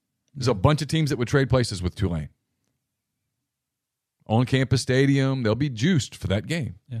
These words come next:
Speaker 2: Ole Miss's first trip to that stadium.
Speaker 1: You've gotta answer the bell. That's, that's my, that's my only point.
Speaker 2: Because that environment is different, you know, because you put 'em in the dome and it's all, it's Ole Miss people.
Speaker 1: Sure.
Speaker 2: They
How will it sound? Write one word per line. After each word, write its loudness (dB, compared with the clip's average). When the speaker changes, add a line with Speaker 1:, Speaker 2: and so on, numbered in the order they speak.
Speaker 2:
Ole -4
Miss's -2
first -4
trip -2
to -14
that -4
stadium. -2
Speaker 1:
You've 4
gotta 2
answer 0
the 0
bell. -2
That's, -16
that's -6
my, -4
that's -4
my 2
only 4
point. 2
Speaker 2:
Because 4
that 2
environment 4
is 2
different, 0
you 2
know, 4
because 0
you 2
put 2
'em 2
in 2
the 2
dome 2
and 0
it's -6
all, -2
it's -4
Ole 0
Miss 0
people. -12
Speaker 1:
Sure. 0
Speaker 2:
They 2